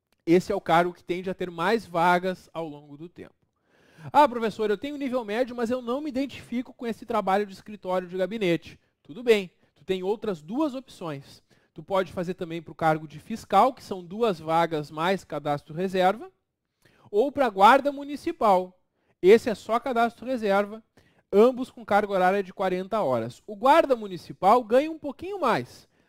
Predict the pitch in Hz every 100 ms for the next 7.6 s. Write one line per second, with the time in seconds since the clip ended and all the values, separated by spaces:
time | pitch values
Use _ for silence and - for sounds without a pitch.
0 | - 147 190 208 214 214 190 - 226 214
1 | - 214 214 190 196 185 202 190 208 196
2 | 185 196 220 202 - 185 175 - 175 160
3 | 156 185 160 - _ _ _ _ _ _
4 | 202 254 - 269 226 - 226 254 220 202
5 | 202 240 269 262 175 160 208 226 247 208
6 | 190 185 - - 208 - - _ _ _
7 | _ _ _ 285 330 330